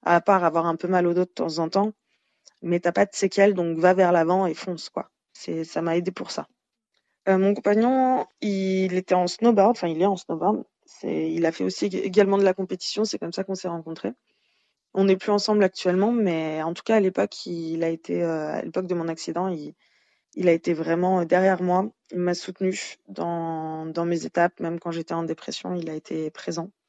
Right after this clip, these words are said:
Et c'est lui qui m'a poussée à remettre les skis, euh, bah, deux mois après mon opération pour que justement, j'ai pas ce blo-,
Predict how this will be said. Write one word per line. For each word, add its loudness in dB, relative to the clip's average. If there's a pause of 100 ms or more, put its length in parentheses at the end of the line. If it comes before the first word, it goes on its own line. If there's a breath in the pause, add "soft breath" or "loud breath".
(920)
Et 0
c'est -8
lui -2
qui -6
m'a 2
poussée -4
à -2
remettre -4
les -8
skis, -6
euh, -8 (540)
bah, -2
deux 0
mois 6
après 0
mon 0
opération -2
pour -12
que -8
justement, -4
j'ai -2
pas -4
ce -8
blo-, 0